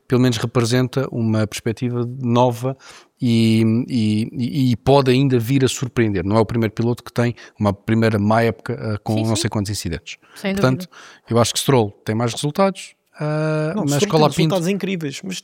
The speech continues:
Speaker 3: mas já
Speaker 1: Certo,
Speaker 3: vimos
Speaker 1: certo,
Speaker 3: isso.
Speaker 1: certo,
Speaker 2: Exato.
Speaker 1: certo.
Speaker 3: E é muito pouco
Speaker 2: Não passa
Speaker 3: pelos
Speaker 2: muito
Speaker 3: anos que
Speaker 2: daquilo.
Speaker 3: teve.
Speaker 1: Um já sabemos com o que é que
Speaker 3: Sim.
Speaker 1: pode, com o que é que podemos contar. O outro
Speaker 2: Os outros
Speaker 1: vamos ver.
Speaker 2: ainda está em aberto.
Speaker 1: <laughs>
Speaker 2: Exato.
Speaker 3: Stroll tem momentos incríveis. Turquia dois mil e vinte é incrível. Ninguém
Speaker 1: Sim.
Speaker 3: lhe tira isso. Mas tirando isso, tirando os poucos momentos que tem ao longo do ano, aqueles momentos altos,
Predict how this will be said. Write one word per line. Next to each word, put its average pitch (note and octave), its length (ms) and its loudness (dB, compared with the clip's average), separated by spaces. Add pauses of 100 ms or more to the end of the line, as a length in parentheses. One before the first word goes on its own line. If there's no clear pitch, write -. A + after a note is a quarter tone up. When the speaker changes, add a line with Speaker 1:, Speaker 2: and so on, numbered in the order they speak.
(120)
Speaker 3:
mas F#3+ 320 -6
já A#3+ 160 0
Speaker 1:
Certo, B3+ 220 4
Speaker 3:
vimos G3 60 2
Speaker 1:
certo, - 200 4
Speaker 3:
isso. - 100 6
Speaker 1:
certo, - 140 2
Speaker 2:
Exato. F#3+ 260 0
Speaker 1:
certo. F#3 140 0
Speaker 3:
E - 20 2
é B3 40 4
muito C4+ 320 2
pouco - 180 2
Speaker 2:
Não A3 60 0
passa A3+ 200 2
Speaker 3:
pelos C4 140 6
Speaker 2:
muito C#4 120 4
Speaker 3:
anos C4 120 4
que A#3 60 0
Speaker 2:
daquilo. G#3+ 100 4
Speaker 3:
teve. A3 120 2
Speaker 1:
Um - 20 0
já - 120 0
sabemos G#3+ 360 -2
com G3+ 100 -4
o - 20 -4
que F#3+ 100 -2
é F3+ 40 2
que - 40 -2
Speaker 3:
Sim. F4+ 40 -10
Speaker 1:
pode, D#3 160 0
com - 100 -4
o C#3+ 40 -2
que D#3 180 -6
é D3 60 0
que D3+ 160 -2
podemos C3+ 260 -2
contar. A2+ 320 -4
O D#3+ 60 -4
outro A3 160 -4
Speaker 2:
Os A3 40 -2
outros A3+ 240 0
Speaker 1:
vamos G3 100 2
ver. A3+ 40 4
Speaker 2:
ainda - 0 -
está A3+ 100 4
em B3 60 0 (300)
aberto. - 100 -6
Speaker 1:
<laughs> - 100 -2
Speaker 2:
Exato. F#3+ 380 -4
Speaker 3:
Stroll D4 220 0
tem D#3+ 100 0
momentos D#3 240 0
incríveis. A3 380 -4
Turquia D3+ 280 -2
dois C#3+ 140 2
mil D#3 160 0
e C#3 40 0
vinte E3 180 -4
é F#3+ 40 0
incrível. G#3+ 400 0
Ninguém C#3+ 200 0
Speaker 1:
Sim. D#3 60 2
Speaker 3:
lhe D3 40 -8
tira F3 160 0
isso. G#3 240 -2
Mas F3+ 160 -4
tirando A3 480 0
isso, G#3+ 340 -2 (280)
tirando A#3+ 240 2
os A#3+ 100 0
poucos - 260 -6
momentos A#3+ 280 -2
que - 100 -16
tem A3+ 160 2
ao G#3+ 80 2
longo G#3 200 2
do F#3 140 -2
ano, G3+ 140 0
aqueles G3 320 0
momentos G3 400 -2
altos, F#3+ 460 0